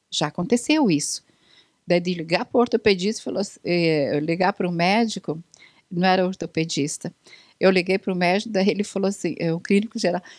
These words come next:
"Não posso te atender porque eu também tô travado, eu tô indo no massagista." <laughs> Eu falei,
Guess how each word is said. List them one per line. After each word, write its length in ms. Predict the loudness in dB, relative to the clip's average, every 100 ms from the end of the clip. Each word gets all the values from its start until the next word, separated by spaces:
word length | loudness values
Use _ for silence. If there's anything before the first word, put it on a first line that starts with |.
| _ -2
"Não 160 | 0
posso 260 | 2 0 0
te 40 |
atender 340 | -2 0 0 -2
porque 200 | -4 -4
eu 40 |
também 220 | -2 -2
tô 100 | -2
travado, 520 | -2 0 2 2 2
eu 20 | 2
tô 180 | 2
indo 240 | 2 2 2
no 80 | 0
massagista." 1000 | 0 -2 0 0 0 -2 -2 -4 -2 0
<laughs> 1300 | 2 2 2 0 0 -2 -4 -6 -8 -10 -12 -4 -2
Eu 60 |
falei, 380 | -2 -2 0 0